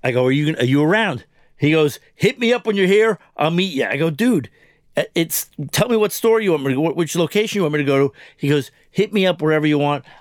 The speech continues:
I'll bring you back to the airport." I'm like, "Jesus." Chris Bianco is pizza royalty. I, I couldn't believe it. Um, he,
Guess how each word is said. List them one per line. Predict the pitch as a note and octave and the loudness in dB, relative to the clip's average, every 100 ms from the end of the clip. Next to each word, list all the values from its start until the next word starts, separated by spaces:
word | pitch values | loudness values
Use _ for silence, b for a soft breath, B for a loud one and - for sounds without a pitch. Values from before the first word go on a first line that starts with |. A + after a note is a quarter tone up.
| B | B
I'll | B2+ | -2
bring | B2+ F#3+ | 0 0
you | E3 | 0
back | C#3+ - | -2 -4
to | B2+ | -2
the | A#2 | 0
airport." | A2+ - E2+ - | -2 -4 -10 -6
I'm | A2 | -4
like, | G2 | -4
"Jesus." | C#2 F#2+ D3 F2+ C2+ - b b b b b _ - - | -6 -2 -2 -4 -12 -20 b b b b b _ -20 -8
Chris | - G#3+ | -2 -2
Bianco | - F3 D3 C#3 C3 | 0 0 0 0 -2
is | |
pizza | - C#3+ - A#2+ | 0 -4 -2 0
royalty. | C3 C3 A2 F#2 - | 2 0 0 -4 -4
I, | B2 C3+ - | -4 -4 -4
I | |
couldn't | C3+ E3+ D3 | -4 -2 0
believe | C3+ C3 C#3 F2+ | 0 2 0 -2
it. | - _ b b b b b | -12 _ b b b b b
Um, | A#2 A#2 G#2 G2+ - _ _ _ _ - | -2 0 0 -4 -12 _ _ _ _ 0
he, | D3 - | 0 0